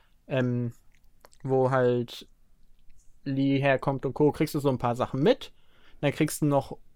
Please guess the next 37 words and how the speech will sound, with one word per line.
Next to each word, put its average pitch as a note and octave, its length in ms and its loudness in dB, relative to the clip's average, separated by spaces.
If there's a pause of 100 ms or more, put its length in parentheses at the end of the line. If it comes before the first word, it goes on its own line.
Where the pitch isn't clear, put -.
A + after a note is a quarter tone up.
(120)
Sachen D3+ 600 0 (280)
von - 260 -2
einem C3+ 100 2
Land, C3+ 280 0
das A2+ 140 -6
früher F3+ 600 0 (120)
existierte, E3+ 720 -2
mit. E3 340 2 (360)
Und C#3+ 120 0
dann D3 140 4
kommt D3 220 2
halt C3+ 340 0
Drachma. A#2 600 -2
Und C3 220 -8
Drachma C3 420 0
ist - 80 -2
so, C3 240 2
ja, B2+ 220 2
damit B2+ 280 -2
haben B2 100 0
wir A#2+ 60 -2
Krieg. A#2 340 -6 (400)
Fertig. A2+ 380 0 (720)
Mehr C#3 300 4
brauchst C#3 320 2
du D3 40 6
mit C#3 140 2 (240)
von C3+ 220 -2
dem D3 180 4
Land C#3+ 240 2
nicht C#3 240 -2
zu C3 140 -2
wissen, A#2+ 320 -2
weil A#2 240 0
alles D3+ 320 0
spielt C#3+ 360 4
in C3 320 -4